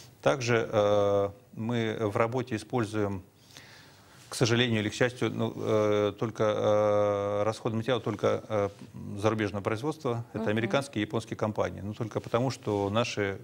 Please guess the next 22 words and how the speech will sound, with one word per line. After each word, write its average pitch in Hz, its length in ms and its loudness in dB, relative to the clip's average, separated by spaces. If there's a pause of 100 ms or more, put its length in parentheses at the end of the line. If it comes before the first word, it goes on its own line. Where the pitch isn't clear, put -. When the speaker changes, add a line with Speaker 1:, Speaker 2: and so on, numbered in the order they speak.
Speaker 1:
отечественные 131 480 -2
компании 107 420 2
не 117 200 0
производят, 95 680 -4
э, 92 420 -8
в 95 40 -6
настоящее 104 420 -2
время 117 260 0
таких - 280 -10
катетеров. - 480 -2 (720)
Speaker 2:
Мгм. 202 140 -10
Speaker 1:
Потому 104 240 -2
что 110 160 2
работать 110 360 0
приходится 107 500 -2
на, 101 500 0
э, 101 460 -8
сосудах 104 420 -2
диаметром 98 580 0 (300)
миллиметр 104 600 0
или 104 140 -4
меньше. 135 480 -2